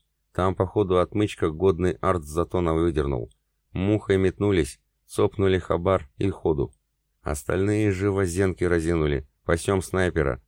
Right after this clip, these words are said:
который по пацанам то ли с калибра, то ли с гаусса отработал". Ага, главарь бандитов решил, что некий снайпер завалил двух бронированных бандитов из крупнокалиберной винтовки или из пушки гаусса. Однако для меня это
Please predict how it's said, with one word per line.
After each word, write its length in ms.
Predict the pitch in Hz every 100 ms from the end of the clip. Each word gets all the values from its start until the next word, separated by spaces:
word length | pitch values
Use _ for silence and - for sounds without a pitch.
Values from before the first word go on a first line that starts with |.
| _
который 400 | - 92 101 95
по 100 | 92
пацанам 500 | 95 87 98 101 90
то 120 | -
ли 60 | 87
с 60 |
калибра, 500 | - 92 101 95 76
то 160 | 62 107
ли 60 | 87
с 80 |
гаусса 420 | 71 87 78 71 76
отработал". 600 | 71 76 73 71 60 - _ _ _ _ _ _ _
Ага, 460 | 67 76 64 57 - _ _
главарь 380 | 64 71 78 76
бандитов 480 | 69 73 78 73 71
решил, 420 | 73 - 104 92 _ _ _
что 280 | - -
некий 360 | 90 110 107 95
снайпер 460 | - 95 101 - 78
завалил 480 | 78 80 87 95
двух 300 | 73 78 92
бронированных 680 | 76 80 80 85 82 80 69
бандитов 560 | 67 76 78 92 76 - _ -
из 100 | 87
крупнокалиберной 840 | 92 90 85 - 90 82 80 78
винтовки 600 | 76 80 87 98 - 65 - _ -
или 240 | 120 104
из 140 | 82
пушки 300 | - 92 -
гаусса. 540 | 78 65 62 53 - - _ _ _ _ _ _ _
Однако 480 | 73 71 85 73 76
для 180 | 76
меня 280 | 80 95 110
это 240 | 104 -